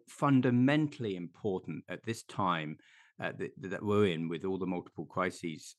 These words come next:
that are facing humanity and wider civilization and the economy and the business environment and increased volatility,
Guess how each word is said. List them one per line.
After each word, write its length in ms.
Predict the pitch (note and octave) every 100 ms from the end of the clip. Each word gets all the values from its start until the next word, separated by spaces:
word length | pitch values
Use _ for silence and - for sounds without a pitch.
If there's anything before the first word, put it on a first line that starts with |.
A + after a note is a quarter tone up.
| -
that 140 | E2+
are 20 | E2
facing 540 | F#2+ F2+ - E2+ E2 _ _ _ _
humanity 640 | G2+ G2+ B2 A#2+ B2 A#2
and 180 | - E2+
wider 220 | E2+ E2
civilization 800 | - D#2+ E2 D#2+ G#2 A#2 A#2 A2 F#2
and 140 | E2+
the 60 | E2
economy 580 | - A#2+ A#2 A2 A2 G#2 - -
and 100 | F2
the 60 |
business 400 | - D3 C#3 G#2+
environment 480 | F#2+ E2+ D#2 C#2+ D2
and 80 | E2
increased 340 | E2+ - F2+ -
volatility, 680 | F2 E2 G#2+ G2 - A2+